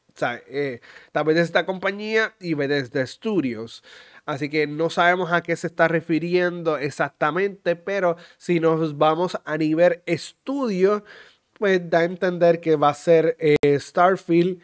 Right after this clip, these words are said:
y va a ser el próximo Elder Scroll y quizás uno más. Si se está refiriendo a Bethesda como compañía completa,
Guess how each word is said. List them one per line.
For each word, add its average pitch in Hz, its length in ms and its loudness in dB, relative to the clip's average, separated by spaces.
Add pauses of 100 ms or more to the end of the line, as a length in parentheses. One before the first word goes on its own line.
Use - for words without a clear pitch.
(120)
y - 140 -4
va 156 160 4
a 147 80 0
ser 156 560 2
el 170 60 -8
próximo 170 440 0
Elder 196 220 0
Scroll 175 480 0
y 165 120 -18
quizás 143 380 -4
uno 135 240 -6
más. 170 400 -4 (800)
Si 202 120 -2
se 190 120 -4
está 190 200 0
refiriendo 180 640 0
a 165 180 -2
Bethesda 156 500 -2
como 165 200 -4
compañía 151 680 -2
completa, 190 800 -4